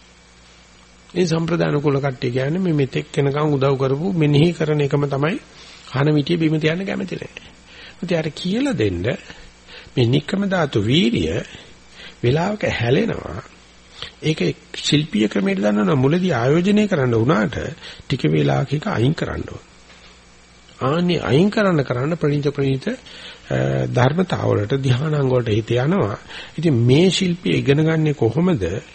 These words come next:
අපි දවස පුරාම කාමෙන් ගත කරනකොට. අපි කොහොමද සීලයක් ගැන අපිට තැකීමක් නැත්තම් සීලයක්වත් රකින්න බැරි නම්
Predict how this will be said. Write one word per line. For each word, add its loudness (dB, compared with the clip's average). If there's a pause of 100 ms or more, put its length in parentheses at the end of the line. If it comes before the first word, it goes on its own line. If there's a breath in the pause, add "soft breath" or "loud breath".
(160 loud breath)
අපි -2
දවස 0
පුරාම 0
කාමෙන් -2
ගත -6
කරනකොට. -16 (680)
අපි -2
කොහොමද 0 (460 loud breath)
සීලයක් 2
ගැන 0
අපිට -2
තැකීමක් -2
නැත්තම් -6 (800)
සීලයක්වත් -4
රකින්න -2
බැරි 0
නම් -2